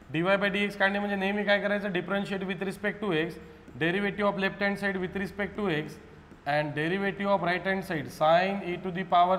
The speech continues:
three x with respect to x. y चा डेरिव्हेटिव्ह बेटा dy by dx is equal to derivative of sine x आहे बेटा आपल्याकडे, sine e to the power three x नाही आपल्याकडे काय, sine x. तर sine x चा काय होतो,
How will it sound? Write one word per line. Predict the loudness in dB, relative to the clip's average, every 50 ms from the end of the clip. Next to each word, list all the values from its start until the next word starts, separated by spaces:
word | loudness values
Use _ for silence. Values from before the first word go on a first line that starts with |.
| 0 -2
three | -4 -2 0 0
x | -2 -2 -6 -6 -6 -4
with | -4 -4 -4 -4
respect | -4 -4 -6 -6 -6 -4
to | -4 -4 -4 -4 -8 -10 -10 -10 -10
x. | -10 -12 -18 -20 -20 -20 -20 -10 -2
y | 2 4 4 4
चा | 4 2 0
डेरिव्हेटिव्ह | 2 2 2 2 0 0 0 -2 -2
बेटा | 0 2 2 2 2 2 -2 -10 -14 -16 -16 -14 -10 -4 -2
dy | 0 2 2 2 2 2 2 2 2 0
by | 0 0 0 0 -2 -8 -12 -10 -8 -6
dx | -6 -6 -8 -10 -12 -18 -20 -20 -18 -10 -4 -4 -2
is | 0 -2 -2
equal | -2 -4 -6 -6 -6 -8
to | -12 -16 -18 -20 -20 -20 -8 -2 0
derivative | 2 2 4 4 4 4 6 6 6 6
of | 6 4 4 4
sine | 6 6 6 4 0 -2 -6 -2 2 2 2
x | 2 2 2
आहे | 2 4
बेटा | 4 4 4 2
आपल्याकडे, | 2 2 -2 -4 -6 -6 -6 -8 -10 -12 -8 -4 0
sine | 0 0 0 0 -2 -4
e | -4 -4
to | -4 -4
the | -2 2
power | 4 4 4 2 0
three | 0 0 0 0
x | -2 -2 -2
नाही | 0 0
आपल्याकडे | 0 0 0 0 0 0 0
काय, | 2 2 0 2 2 2
sine | 4 4 4 4 2 2 2
x. | 0 0 -4 -12 -14 -16 -18 -16 -12 -10
तर | -2
sine | 4 6 6 6 6 4 0
x | 0 2
चा | 0 4
काय | 6 8 8 8
होतो, | 6 6 4